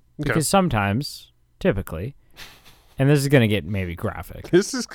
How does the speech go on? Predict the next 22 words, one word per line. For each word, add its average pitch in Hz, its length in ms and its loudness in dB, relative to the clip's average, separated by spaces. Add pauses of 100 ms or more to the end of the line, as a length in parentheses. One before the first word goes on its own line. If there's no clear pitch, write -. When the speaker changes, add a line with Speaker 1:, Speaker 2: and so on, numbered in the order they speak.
(140)
Speaker 1:
I'm 202 220 -2
worried 175 320 2
about 135 220 0
how 139 160 2
graphic 113 500 -4
this 110 240 -10
is. 98 380 -12 (760)
Speaker 2:
But 139 140 -4
typically, 156 500 0
if 107 80 -2
you 113 120 0
have 113 220 4
really 123 340 6
awful 110 360 2
cramps, 98 680 -8
Speaker 1:
Sure. 113 260 -6 (1000)
Speaker 2:
a 113 140 -4 (100)
good 156 200 4
old 123 600 4 (160)
Speaker 1:
<laughs> - 120 6 (2500)
Speaker 2:
B 127 220 2
M 98 360 -2